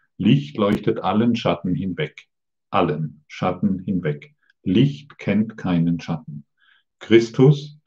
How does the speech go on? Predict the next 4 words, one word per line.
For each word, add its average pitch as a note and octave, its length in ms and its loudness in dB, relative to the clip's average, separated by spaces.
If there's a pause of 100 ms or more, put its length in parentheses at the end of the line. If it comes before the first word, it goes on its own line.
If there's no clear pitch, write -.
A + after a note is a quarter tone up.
(120)
Licht, - 600 0 (440)
kennt A2 480 0 (180)
keine F#2 500 0
Angst. D2 460 -6